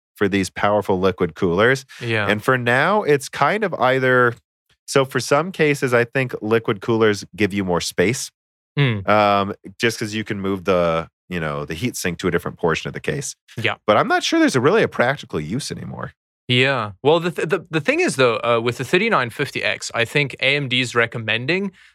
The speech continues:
Speaker 2: like,
Speaker 1: A
Speaker 2: as a
Speaker 1: two eighty.
Speaker 2: minimum.
Speaker 1: Yeah.
Speaker 2: Yeah, yeah. So I think that, that, because that's a lot of, like, that's a lot of transistor density on, like, a really, like, I think it's gonna be, you know, in, in, in that case, it's gonna start becoming more
Speaker 1: It's a necessity, though. It's
Speaker 2: Yeah.
Speaker 1: not, like, for overclocking. It's like,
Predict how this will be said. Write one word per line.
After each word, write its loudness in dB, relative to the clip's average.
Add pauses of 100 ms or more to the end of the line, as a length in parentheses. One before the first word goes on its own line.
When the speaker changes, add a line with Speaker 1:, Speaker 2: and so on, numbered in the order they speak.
Speaker 2:
like, 4
Speaker 1:
A -2
Speaker 2:
as 0
a 0
Speaker 1:
two 4
eighty. 4
Speaker 2:
minimum. -2
Speaker 1:
Yeah. 2
Speaker 2:
Yeah, 2
yeah. 0
So -2
I 2
think -2
that, 0
that, 0 (180)
because 2
that's 0
a 4
lot 4
of, 0
like, 2
that's -2
a 6
lot 2
of 0
transistor -2
density -2
on, -6
like, -2
a 0
really, -2 (260)
like, 0
I 0
think 0
it's -2
gonna 0
be, -2 (480)
you 0
know, -2
in, -2
in, -2
in 0
that 0
case, -4
it's -14
gonna -6
start -2
becoming -4
more -4 (260)
Speaker 1:
It's 2
a 2
necessity, 0
though. 2
It's 0
Speaker 2:
Yeah. 0
Speaker 1:
not, 0
like, -4
for 2
overclocking. 0
It's -4
like, 2